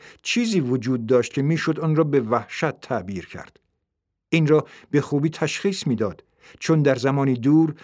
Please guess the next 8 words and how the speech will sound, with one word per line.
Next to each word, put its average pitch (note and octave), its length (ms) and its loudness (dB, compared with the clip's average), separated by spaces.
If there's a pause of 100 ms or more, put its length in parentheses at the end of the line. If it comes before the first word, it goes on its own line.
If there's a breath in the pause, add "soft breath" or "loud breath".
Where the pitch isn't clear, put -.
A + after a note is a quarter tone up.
(120)
خودش F#3 540 2
شاهد C3+ 380 0
وضعیت C3+ 480 0
غریب C#3 460 0
و C3+ 120 4
مضحکی C3+ 500 -2
بود A#2 200 -2
که B2 220 0